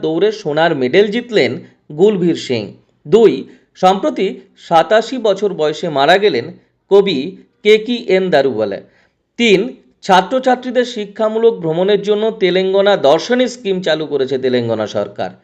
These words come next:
চার, গ্লোব নেটওয়ার্কের পনেরো সদস্যের স্টিয়ারিং কমিটিতে যুক্ত হলো ভারত। পাঁচ, পাকিস্তানের ক্রিকেট সিলেকশন অর্থাৎ ক্রিকেট নির্বাচনের পদ থেকে ইস্তফা মোহাম্মদ ইউসুফের। ছয়, আন্তর্জাতিক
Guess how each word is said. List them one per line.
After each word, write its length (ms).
চার, 300
গ্লোব 300
নেটওয়ার্কের 560
পনেরো 260
সদস্যের 420
স্টিয়ারিং 460
কমিটিতে 440
যুক্ত 260
হলো 280
ভারত। 320
পাঁচ, 260
পাকিস্তানের 540
ক্রিকেট 340
সিলেকশন 540
অর্থাৎ 180
ক্রিকেট 300
নির্বাচনের 600
পদ 200
থেকে 220
ইস্তফা 360
মোহাম্মদ 520
ইউসুফের। 500
ছয়, 300
আন্তর্জাতিক 640